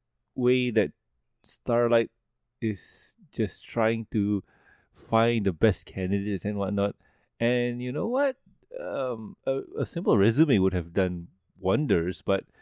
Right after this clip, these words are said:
uh, put them on the test. Yeah, I mean, that's one way to do it.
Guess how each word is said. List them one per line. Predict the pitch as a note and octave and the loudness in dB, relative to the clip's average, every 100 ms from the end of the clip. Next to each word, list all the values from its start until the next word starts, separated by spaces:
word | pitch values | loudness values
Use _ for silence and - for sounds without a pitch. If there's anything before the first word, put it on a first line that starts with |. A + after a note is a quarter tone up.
| _ _ _ | _ _ _
uh, | G#2+ G#2 | -6 -4
put | - C#3+ C#3+ | -4 -2 2
them | C3 | 2
on | A2 F#2+ | 0 -2
the | F2+ - | -8 -10
test. | - C3+ D#3 - - | -2 -2 -2 -8 -6
Yeah, | D4+ A3 E3+ | -2 0 -2
I | E3 | -2
mean, | E3 A2 | -4 -2
that's | G2+ - | -2 0
one | C3+ D#3+ | 2 4
way | G2 | 2
to | F2 | 2
do | |
it. | G#2+ | 2